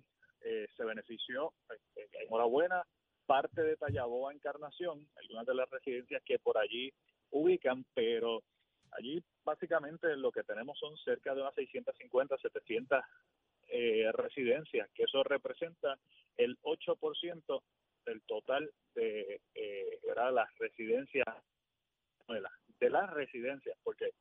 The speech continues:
a eso se le suman, pues, las tiendas, los negocios privados, los locales privados, eh, los centros de,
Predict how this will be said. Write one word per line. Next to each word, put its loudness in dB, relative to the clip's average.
a -8
eso -8
se 2
le 4
suman, -2
pues, 0
las -12
tiendas, -2
los -2
negocios -6
privados, 4
los -12
locales -8
privados, 0
eh, -8
los -12
centros -2
de, 0